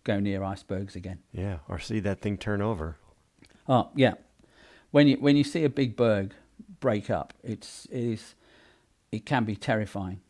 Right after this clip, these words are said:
Speaker 1: particularly when you're on the water. But, you know, thankfully, it doesn't happen that often. So some years we go and you won't see it at all. But we're aware of what the potential is. And so, you know, it's that idea of making sure your kayaks are ten meters above the high water mark,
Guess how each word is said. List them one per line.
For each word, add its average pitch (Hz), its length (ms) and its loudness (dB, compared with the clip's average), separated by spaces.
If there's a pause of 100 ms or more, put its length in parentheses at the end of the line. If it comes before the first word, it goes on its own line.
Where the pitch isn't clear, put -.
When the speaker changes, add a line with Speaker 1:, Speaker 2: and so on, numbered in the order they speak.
(220)
Speaker 1:
particularly - 380 -2
when 113 140 2
you're 104 120 0
on 107 100 0
the 104 40 -2
water. 104 480 -6 (920)
But, 120 280 -2 (380)
you 143 100 4
know, 123 100 6
thankfully, 117 640 0
it 104 60 -6
doesn't 120 240 0
happen 117 260 -6
that 104 160 -6
often. 139 440 -2 (640)
So 110 280 0
some 143 260 2
years 104 300 0
we 104 60 -8
go 110 240 0
and 123 100 2
you 127 80 2
won't 135 220 2
see 139 160 2
it 123 100 0
at 127 120 -4
all. 147 260 -2 (760)
But - 380 4 (260)
we're 127 160 2
aware 120 380 6
of 113 80 0
what 117 220 -2
the 110 60 -2
potential 107 520 -4
is. 101 160 -6
And 104 100 -8
so, 139 340 0 (280)
you - 80 -2
know, 135 100 2
it's - 340 -8 (200)
that - 160 0
idea 123 340 2
of 113 80 0
making 117 340 0
sure 120 220 0
your 104 140 -2
kayaks 110 480 -2
are 113 60 -6
ten 117 280 0
meters 113 320 -4
above 117 220 2
the 107 120 -4
high 113 180 2
water 113 320 -4
mark, 113 440 -4